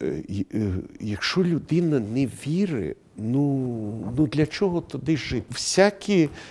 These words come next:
е, часи переживала, е, Україна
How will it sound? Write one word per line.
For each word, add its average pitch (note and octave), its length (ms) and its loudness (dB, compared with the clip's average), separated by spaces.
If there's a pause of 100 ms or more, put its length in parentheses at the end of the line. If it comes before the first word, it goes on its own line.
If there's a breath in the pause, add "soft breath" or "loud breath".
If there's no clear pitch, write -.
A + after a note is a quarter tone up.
(140 loud breath)
е, A2+ 240 4
часи - 440 2
переживала, B2 1000 2
е, A2+ 280 2
Україна B2 880 0